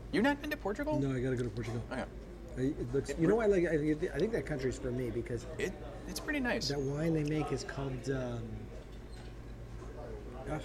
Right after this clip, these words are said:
Speaker 2: can't remember what it's called now. It's something called, uh, Vinho Verde?
Speaker 1: Yeah.
Speaker 2: Something like that?
Speaker 1: Um,
Speaker 2: It's really tasty, and this, uh, and they love,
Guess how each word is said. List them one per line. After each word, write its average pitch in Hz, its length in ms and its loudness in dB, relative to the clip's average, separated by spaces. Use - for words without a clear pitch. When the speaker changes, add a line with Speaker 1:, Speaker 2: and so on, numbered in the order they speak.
Speaker 2:
can't - 100 -6
remember 147 180 2
what 139 80 2
it's 127 120 -4
called 160 300 -2
now. 107 300 -4
It's - 120 -6
something 160 280 0
called, 139 360 -4
uh, 123 340 -2
Vinho 175 260 8
Verde? 180 380 4
Speaker 1:
Yeah. 202 100 2
Speaker 2:
Something 208 180 2
like 208 120 -2
that? - 680 -6
Speaker 1:
Um, 110 160 2
Speaker 2:
It's - 120 -8
really 170 280 12
tasty, 143 500 4
and 143 260 0
this, 139 380 0
uh, 147 300 4
and 151 100 2
they 170 80 6
love, 156 240 6